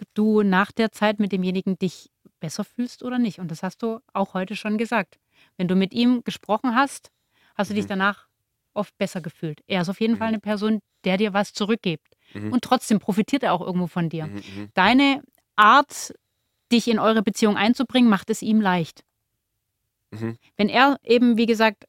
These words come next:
Speaker 1: ohne dich wär und sich, ähm, in seinem Leben um Dinge kümmern müsste, die du jetzt im Moment abdeckst,
Speaker 2: Mhm.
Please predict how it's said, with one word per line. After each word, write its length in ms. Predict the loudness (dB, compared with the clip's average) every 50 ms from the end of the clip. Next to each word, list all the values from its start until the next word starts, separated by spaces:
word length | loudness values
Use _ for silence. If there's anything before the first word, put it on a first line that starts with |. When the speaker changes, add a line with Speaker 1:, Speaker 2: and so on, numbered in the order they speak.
| _ -2
Speaker 1:
ohne 260 | 2 4 6 6 4
dich 300 | 4 2 0 0 2 2
wär 240 | 4 6 6 6 4
und 100 | 2 0
sich, 340 | 0 0 -2 -2 -2 -12 -18 _ _ -4
ähm, 320 | -2 0 0 0 -2 -2
in 100 | -4 -4
seinem 200 | -2 0 0 2 2
Leben 240 | 2 4 2 2 0
um 180 | 2 -2 0
Dinge 260 | 2 4 4 4 2 0 _ _
kümmern 420 | -6 0 2 4 4 6 6 6 6
müsste, 340 | 4 4 2 2 -2 -2
die 220 | -2 0 -2 -2 -2 0
du 140 | 0 2 2
jetzt 160 | 2 2 0
im 80 | -2 0
Moment 340 | 0 0 -2 -2 -4 -4
abdeckst, 560 | -6 -6 -6 _ -4 -4 -4 -4 -6 -14 -12 -8
Speaker 2:
Mhm. 200 | -8 -8 -8